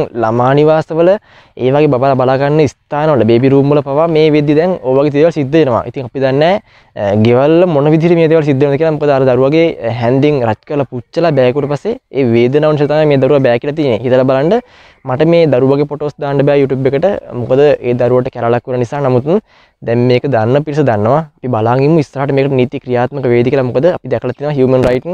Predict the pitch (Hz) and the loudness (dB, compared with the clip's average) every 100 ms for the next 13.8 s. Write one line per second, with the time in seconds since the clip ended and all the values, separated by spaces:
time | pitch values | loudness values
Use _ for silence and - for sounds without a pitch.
0 | - _ _ - 127 131 147 151 135 131 | -12 _ _ -4 -2 0 0 0 0 2
1 | 147 131 139 131 117 127 135 135 135 127 | 0 -2 -4 -6 -4 -2 0 0 0 -4
2 | 127 160 226 _ _ _ _ _ - - | -6 -6 -6 _ _ _ _ _ -18 -6
3 | 156 160 156 156 185 165 120 135 156 147 | -2 2 2 2 0 0 2 0 0 0
4 | 151 156 135 135 139 139 131 131 135 127 | 2 2 0 0 0 0 0 0 2 0
5 | - 120 117 113 123 127 139 123 117 120 | -4 -10 -8 -6 -4 -2 0 2 2 2
6 | 127 123 117 107 147 143 131 135 139 139 | 0 -2 -4 -6 -10 -8 -2 0 0 -2
7 | 135 - 143 135 117 101 - - 117 107 | -4 -8 -4 -2 -2 -4 -6 -10 -6 -4
8 | 113 110 135 135 139 156 233 - _ _ | -6 -6 -4 -2 0 0 0 -4 _ _
9 | 127 127 139 143 139 135 139 - 117 120 | -6 -2 -2 -2 0 2 0 -2 -6 -6
10 | - 135 139 139 143 151 151 113 101 123 | -8 -4 0 2 0 0 0 0 0 2
11 | 131 143 143 151 151 127 127 131 151 139 | 0 0 -2 -2 0 2 2 0 0 0
12 | 127 135 123 123 139 147 151 135 127 147 | 2 2 2 2 2 0 -2 -4 -4 -4
13 | 139 131 123 - 123 123 123 | -4 -2 -4 -4 -4 0 2